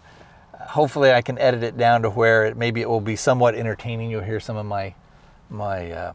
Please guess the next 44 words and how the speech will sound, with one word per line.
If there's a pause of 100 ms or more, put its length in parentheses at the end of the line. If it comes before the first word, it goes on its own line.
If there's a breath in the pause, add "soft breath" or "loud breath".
(480)
distractions
here. (240)
That
I'll,
I'll
leave
those
in.
So
anyway,
I
would
love
to
hear
from
you
guys.
Let
me
know
what
you
think.
Let
me
know
what
you
think's
coming
up
on
the,
on
the
horizon. (580 soft breath)
Let
me
give
you
those
numbers
again.